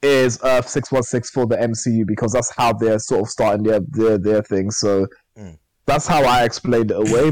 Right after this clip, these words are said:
Speaker 1: But yeah, it does irk me that they say six one six.
Speaker 2: Yeah. Um,
Speaker 1: Yeah.
Speaker 2: and the other thing that I didn't like, and well, well, I'm s-, I know I'm skipping well ahead, yeah. I
Speaker 1: Mm.
Speaker 2: didn't like the mid-credit scene.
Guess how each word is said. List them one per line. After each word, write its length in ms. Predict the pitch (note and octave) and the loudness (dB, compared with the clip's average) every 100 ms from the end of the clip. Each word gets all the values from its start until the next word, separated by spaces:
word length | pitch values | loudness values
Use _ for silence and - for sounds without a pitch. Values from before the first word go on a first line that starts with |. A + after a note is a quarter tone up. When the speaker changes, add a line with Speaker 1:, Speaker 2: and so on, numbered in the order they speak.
| C#3 | 2
Speaker 1:
But 200 | A#2 A2 | 2 2
yeah, 120 | A2+ | 2
it 160 | G2+ C3 | 2 0
does 200 | D3 C3+ - | 0 0 0
irk 220 | C3+ C3 | 0 0
me 100 | C3+ A#2+ | -2 0
that 160 | A2+ G#2 | 0 0
they 140 | A2+ | 0
say 200 | - B2 | 0 -2
six 220 | A#2 A#2 | -2 -4
one 140 | A#2 A2 | -4 -2
six. 420 | B2+ D#3 - - _ _ _ _ _ F#2 | -2 -4 -6 -20 _ _ _ _ _ -18
Speaker 2:
Yeah. 160 | F#2 - - F#2+ _ _ _ _ - - | -18 -14 -12 -12 _ _ _ _ -20 -10
Um, 240 | A2+ A#2+ A2+ | -4 -2 0
Speaker 1:
Yeah. 240 | G#2+ A2 - | 0 0 -4
Speaker 2:
and 140 | B2 A#2+ | -6 -4
the 60 | |
other 200 | - D#3 | -2 -2
thing 160 | C#3+ C3 | 0 -2
that 80 | A#2+ | -4
I 60 | |
didn't 260 | A2+ A2+ G2+ | -4 -4 -2
like, 280 | G#2 F#2 - | -4 -4 -4
and 140 | F2+ | -2
well, 200 | F#2+ F#2 | -2 -2
well, 160 | F#2+ F2+ | -4 -4
I'm 120 | G2+ | -4
s-, 180 | - A2+ | -4 -2
I 100 | G2+ | -2
know 140 | A2+ | 0
I'm 100 | G#2 G#2 | -2 -2
skipping 400 | - A2+ G2+ F#2+ | -4 -4 -4 -2
well 120 | G2+ | -4
ahead, 300 | F#2 G2 D#2+ | -4 -8 -8
yeah. 280 | D#2+ D#2+ E2 - - - - - - G3 | -8 -6 -8 -10 -18 -16 -14 -14 -10 -6
I 140 | G3+ | -2
Speaker 1:
Mm. 120 | B2 B2+ | -2 -2
Speaker 2:
didn't 320 | B2+ B2 E2+ | -2 -4 -4
like 260 | A2+ G#2 | -6 -4
the 80 | G2 | -4
mid-credit 440 | G2+ F#2 - E2 - | -4 -4 -6 -6 -10
scene. 320 | E2 E2 | -12 -12